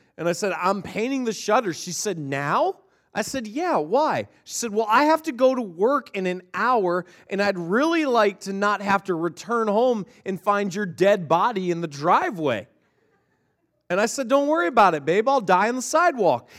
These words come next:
And, uh, she wasn't really amused by that response,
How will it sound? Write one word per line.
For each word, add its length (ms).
And, 280
uh, 300
she 320
wasn't 340
really 320
amused 380
by 160
that 220
response, 520